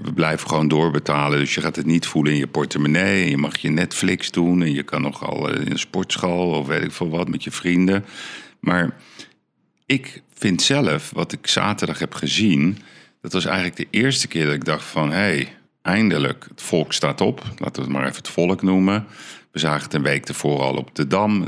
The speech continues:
Er was daar een, een, er waren twintigduizend mensen. Nou, die werden ook weer gedemoniseerd, omdat er mensen tussen liepen die, ehm, ja, gewoon toch een paar dingen niet helemaal goed hadden begrepen, maar die niets kwaad van zin waren. Ehm,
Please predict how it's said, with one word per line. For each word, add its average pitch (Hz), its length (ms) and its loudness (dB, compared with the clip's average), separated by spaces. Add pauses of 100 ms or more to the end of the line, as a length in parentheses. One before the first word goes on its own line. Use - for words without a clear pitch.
Er 69 60 -2
was 67 180 -4
daar 69 160 -4
een, 69 260 -2
een, 69 220 -4
er 69 80 -6
waren 69 240 -4
twintigduizend 71 680 -2
mensen. 98 440 2
Nou, 76 120 0
die 71 100 -2
werden 69 240 0
ook 87 140 0
weer 90 140 0
gedemoniseerd, 87 1000 2
omdat 76 260 -2
er 80 260 0
mensen 80 380 -2
tussen 80 320 -4
liepen 80 300 -2
die, 80 280 0
ehm, 78 260 0
ja, 76 140 -2
gewoon 76 240 -2
toch 78 180 -4
een - 80 -12
paar 78 180 -4
dingen 78 240 0
niet 76 160 0
helemaal 78 300 0
goed 78 200 -4
hadden 78 200 0
begrepen, 87 560 2
maar 76 220 2 (400)
die 85 140 0
niets 98 300 4
kwaad 82 340 0
van 78 140 0
zin 80 280 4
waren. 101 500 0 (640)
Ehm, 82 400 0